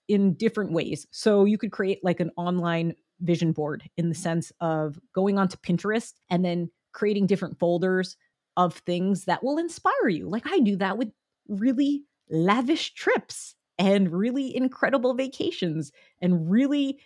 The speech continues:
outlandish houses that I would never have any use for every single room of a ginormous house with my hubby and my furry kitties. But I look at those and I'm like, "Oh, that looks like a luxurious resort, and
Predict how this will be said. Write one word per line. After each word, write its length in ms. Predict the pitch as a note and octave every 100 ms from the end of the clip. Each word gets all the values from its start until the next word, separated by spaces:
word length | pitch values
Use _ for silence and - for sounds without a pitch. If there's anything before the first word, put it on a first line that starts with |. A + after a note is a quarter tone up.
| _ -
outlandish 760 | A3 G#3+ G3 G#3 A#3+ B3+ A#3+ -
houses 600 | - D#4 D#4+ F3 D#3+ C3+
that 280 | E3+ E3 - _
I 400 | E3+ G#3+ A3+ A#3+ A3+
would 220 | B3+ G#3
never 580 | A3+ C#4 C#4 C4+ A#3 - _ _
have 280 | - B3 A3+ -
any 300 | C#4+ C#4+ G#3+
use 380 | B3+ G#3+ - -
for 280 | - G#3 - _ B3+
every 240 | A3+ B3+
single 360 | - C4 A3+ G#3
room 340 | A3+ A3 G3
of 160 | E3 D#3+
a 120 | F3
ginormous 640 | D3 F#3 F#3 G#3+ G3+ G3
house 340 | - G#3 G3
with 120 | F#3+ F3
my 120 | E3+
hubby 480 | F#3 G#3+ F#3+ E3+ -
and 160 | F3 E3+
my 140 | E3+
furry 340 | - G3 F#3+
kitties. 500 | F#3+ - F#4+ D#3+ E3
But 160 | - F#3+
I 120 | G3
look 220 | G#3 E4
at 140 | D#4 -
those 240 | F3+ F3
and 120 | E3+
I'm 80 | E3
like, 160 | F#3 F#3+ -
"Oh, 240 | C#4 C4
that 160 | G3+ G3
looks 180 | A#3 A#3+
like 120 | A3+
a 140 | F3 - - - _ _ _
luxurious 800 | A3+ A#3 A3+ G3+ C#4+ D4 B3 -
resort, 480 | G3 G3 D4 C#4 - -
and 260 | F#3+ F#3+